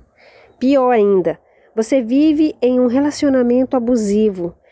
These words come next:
e não tem forças para sair. Isso significa, então, que você sente apego e não amor. Faça essa reflexão,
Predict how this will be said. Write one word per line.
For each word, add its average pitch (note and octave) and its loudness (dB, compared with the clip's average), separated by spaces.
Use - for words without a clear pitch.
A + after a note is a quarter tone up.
e A#3+ 0
não B3+ 0
tem C#4+ -6
forças B3 -2
para G#3 -4
sair. G3+ -2
Isso G#3 -2
significa, G#3 -2
então, A3 0
que A3+ -10
você A3 -4
sente A#3 -6
apego G3 -4
e G3+ 0
não G3 2
amor. F#3+ -2
Faça D#4+ -2
essa C4+ -4
reflexão, A3 -2